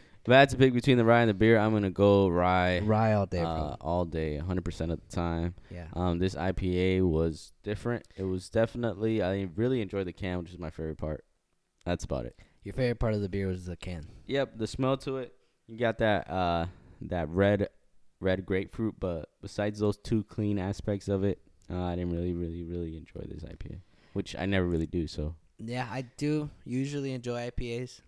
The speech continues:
Speaker 2: but this one I didn't really care for. So it was a really easy pick for me to go with the rye. Um, the rye, especially this rye. This rye is probably one of my favorites.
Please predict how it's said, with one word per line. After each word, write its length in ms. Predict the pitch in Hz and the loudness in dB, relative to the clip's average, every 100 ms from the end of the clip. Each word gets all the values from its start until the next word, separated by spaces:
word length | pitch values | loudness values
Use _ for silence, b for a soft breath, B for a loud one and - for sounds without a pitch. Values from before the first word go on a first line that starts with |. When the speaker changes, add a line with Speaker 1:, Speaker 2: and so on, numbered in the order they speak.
| - - | -12 -4
Speaker 2:
but 320 | 95 90 - | -4 -4 -6
this 200 | 104 - | -8 -6
one 120 | 110 | -6
I 40 | 101 | -6
didn't 100 | 101 | -8
really 160 | 92 87 | -8 -10
care 200 | 95 92 | -12 -12
for. 300 | 98 95 98 b b b b - | -12 -12 -14 b b b b -4
So 60 | |
it 40 | 104 | -2
was 160 | 107 | 0
a 60 | 101 | -2
really 200 | 101 101 | -4 -6
easy 220 | 95 90 | -8 -8
pick 220 | 85 95 - | -8 -8 -10
for 80 | |
me 280 | 87 87 85 - | -14 -14 -16 -16
to 80 | 82 | -10
go 160 | 85 | -8
with 160 | 95 95 | -8 -8
the 100 | 104 | -8
rye. 280 | 104 104 120 b b b - 78 | -6 -8 -12 b b b -20 -16
Um, 280 | 80 80 90 - | -14 -14 -16 -16
the 160 | 95 87 | -14 -12
rye, 180 | 87 - | -14 -14
especially 400 | 98 - 110 95 | -14 -10 -10 -10
this 240 | 87 92 | -12 -10
rye. 140 | 92 80 | -10 -10
This 140 | 85 | -10
rye 100 | 85 | -12
is 140 | 82 - | -14 -12
probably 260 | - 107 104 | -8 -6 -6
one 200 | 92 120 | -6 -8
of 60 | 101 | -8
my 120 | 85 | -10
favorites. 480 | - 92 92 95 | -10 -10 -10 -12